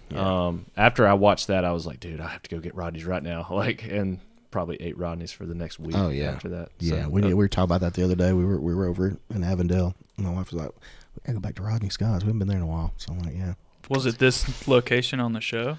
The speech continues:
Speaker 2: They talked more about the South Carolina
Speaker 1: Yeah, his home
Speaker 2: location.
Speaker 1: location,
Speaker 3: Okay.
Speaker 1: yeah.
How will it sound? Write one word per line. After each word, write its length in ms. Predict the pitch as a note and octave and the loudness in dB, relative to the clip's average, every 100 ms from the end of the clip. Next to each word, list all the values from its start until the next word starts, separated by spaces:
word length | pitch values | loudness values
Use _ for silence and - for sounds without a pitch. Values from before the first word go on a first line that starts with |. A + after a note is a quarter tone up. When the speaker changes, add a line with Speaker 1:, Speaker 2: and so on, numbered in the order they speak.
| - | 0
Speaker 2:
They 180 | B2 D#3+ | 8 8
talked 420 | G3+ F3+ E3 - | 8 10 10 8
more 280 | A#2 A#2 A#2+ | 2 4 6
about 460 | G#2+ F2 G#2 G2+ F2 | 4 4 2 2 -2
the 180 | F2+ F2+ | -2 -2
South 340 | F2 G2+ F2+ - | -2 0 -2 0
Carolina 360 | F#2+ F2 F2 | -2 2 10
Speaker 1:
Yeah, 220 | C3 G2 F2+ F#2 | 10 10 6 6
his 220 | A#2 G#2+ | 6 8
home 240 | - G2 G2 | 6 6 6
Speaker 2:
location. 500 | F2+ F2+ E2+ - E2+ | 4 4 2 2 0
Speaker 1:
location, 20 | |
Speaker 3:
Okay. 220 | D#2+ D#2 | 0 0
Speaker 1:
yeah. 100 | E2 | -2